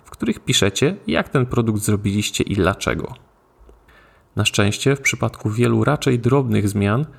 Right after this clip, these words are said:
nie trzeba na nowo certyfikować produktu i przechodzić procesu jego dopuszczenia do sprzedaży. Tak bardzo często ratuje się software, pokazując, że tak naprawdę zmiany były minimalne i nie wpływały na zwiększenie ryzyka.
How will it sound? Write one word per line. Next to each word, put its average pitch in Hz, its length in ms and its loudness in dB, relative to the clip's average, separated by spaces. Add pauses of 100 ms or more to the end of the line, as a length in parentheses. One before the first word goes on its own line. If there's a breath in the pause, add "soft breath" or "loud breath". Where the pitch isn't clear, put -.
(160 loud breath)
nie 170 100 0
trzeba 135 320 2
na 110 120 2
nowo 104 220 2
certyfikować 101 720 -2
produktu 101 680 0 (100)
i 175 100 -2
przechodzić 123 500 0
procesu 101 460 0
jego 98 200 4
dopuszczenia 98 640 0
do 95 100 -2
sprzedaży. - 560 -2 (760 loud breath)
Tak 110 180 0
bardzo 123 300 2
często 117 420 2
ratuje 104 360 2
się - 120 -6
software, - 560 -4 (500 loud breath)
pokazując, 131 580 2
że 160 100 0
tak 170 180 -4
naprawdę 143 440 0
zmiany 120 320 2
były 101 220 2
minimalne 110 720 0
i - 100 -2
nie 107 120 0
wpływały 101 600 0
na 101 120 0
zwiększenie 98 600 -2
ryzyka. - 540 -6